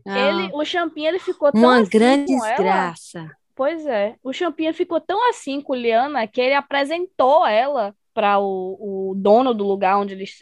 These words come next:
Speaker 2: onde eles mantiveram em cativeiro os meninos e pra o irmão dele como namorada dele.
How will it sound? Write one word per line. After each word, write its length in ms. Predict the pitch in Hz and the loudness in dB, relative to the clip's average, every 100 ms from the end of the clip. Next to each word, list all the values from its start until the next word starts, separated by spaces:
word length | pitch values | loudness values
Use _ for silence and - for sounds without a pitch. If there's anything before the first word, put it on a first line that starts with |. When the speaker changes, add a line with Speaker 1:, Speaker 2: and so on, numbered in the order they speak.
| - | -10
Speaker 2:
onde 220 | 196 185 | -6 -6
eles 180 | 180 185 | -6 -6
mantiveram 540 | 180 - 185 175 180 | -8 -8 -6 -6 -4
em 20 | |
cativeiro 540 | 185 175 - 175 170 175 | -6 -8 -8 -6 -6 -4
os 60 | 170 | -10
meninos 560 | 175 196 262 247 226 _ - _ | -8 -6 -6 -8 -10 _ -20 _
e 60 | 220 | -8
pra 160 | 240 247 | 2 4
o 60 | |
irmão 380 | 254 226 233 277 | 6 4 2 2
dele 220 | 220 247 | 0 -2
como 260 | - 285 294 | 0 -4 0
namorada 800 | 285 294 349 339 254 277 302 214 | 0 2 2 2 2 2 -2 -8
dele. 440 | 185 160 160 180 | -8 -10 -12 -18